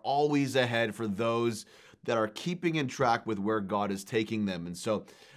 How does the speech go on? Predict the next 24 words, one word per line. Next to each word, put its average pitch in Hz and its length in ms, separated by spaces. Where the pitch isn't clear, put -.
I'm 165 160
excited 175 440
about 151 300
this 139 240
new 147 160
year. 156 260
I 123 80
hope 143 280
you 151 180
are 135 160
too. 165 380
Thank 147 280
you 139 60
so 143 220
much 139 300
for 120 280
tuning 156 380
in. 151 160
If 123 100
you're 113 140
live 131 360
with 156 220
us, 147 260
please 143 500